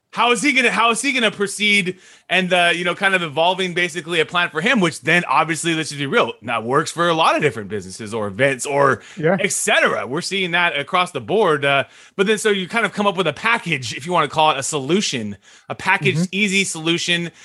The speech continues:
Speaker 1: includes a variety of different elements. Um, does it include training, or how, how do they also, uh, you know, how do you work with them to get it set up?
Speaker 2: Yeah. So, uh, it, it depends on what the situation is. If it, if it's like, um,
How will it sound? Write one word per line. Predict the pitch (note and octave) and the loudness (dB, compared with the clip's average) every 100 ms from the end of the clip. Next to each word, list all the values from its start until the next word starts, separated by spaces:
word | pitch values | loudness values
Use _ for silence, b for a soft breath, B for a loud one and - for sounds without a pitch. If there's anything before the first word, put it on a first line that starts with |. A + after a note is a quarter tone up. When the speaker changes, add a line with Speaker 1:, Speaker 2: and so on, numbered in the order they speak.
| B | B
Speaker 1:
includes | D3 D3 F3 E3+ | -8 -4 2 2
a | C#3+ | 2
variety | B2+ C3+ C#3 D#3+ F3+ E3+ | -2 0 2 4 2 2
of | D#3+ | -2
different | D#3+ D#3+ E3 D#3 | -2 -8 -8 -2
elements. | E3+ E3 E3+ D#3+ - | -2 -2 -4 -4 -6
Um, | D#3+ D#3 C#3+ C3 | 0 2 2 0
does | E3 E3 | -4 -2
it | F3 | -4
include | - F#3 | 0 -2
training, | - F#3 A3 G3+ | 0 0 2 0
or | |
how, | D3 F3+ F3 | 0 0 0
how | F#3+ F#3+ | 2 2
do | F3 | 2
they | F3 E3 | 0 0
also, | E3+ E3+ D3+ C#3+ | -2 -4 -6 -6
uh, | C#3 C3+ B2 A2+ D#2 D#2+ - | -4 -2 -2 -6 -10 -14 -14
you | C#3 | -10
know, | B2+ | -2
how | F3 | 0
do | |
you | F3+ | 0
work | D#3 F3+ | -2 -2
with | E3 | -4
them | D3 D3+ | -4 -4
to | D3 C3+ | -4 -8
get | C#3 D3+ | -4 -2
it | C3+ | -2
set | - C3+ | 0 2
up? | F#3+ - _ _ _ _ _ _ _ | 2 -2 _ _ _ _ _ _ _
Speaker 2:
Yeah. | C#3+ E3 D#3 | -4 0 -2
So, | - E3 D3+ D3 E3+ | 0 0 0 0 0
uh, | E3 D3+ D3+ D3 D3 D#3 - | 0 2 2 2 0 -4 -6
it, | F3+ | -12
it | F#3 | -8
depends | D3+ F#3 G3 G3 | -4 0 2 2
on | F3+ F3+ F3 | 2 0 0
what | E3 | 0
the | D#3+ | 0
situation | - D#3 D#3+ D3 - D3 | -6 -2 2 2 2 2
is. | D3+ D3 | 2 2
If | E3 C#3 - | 0 -2 0
it, | D#3 - | -2 -2
if | D3 D3+ | -2 -2
it's | C3+ - | -2 -2
like, | D3 C#3+ - | 0 0 0
um, | D3+ C#3 C3+ C#3 | 0 2 2 -2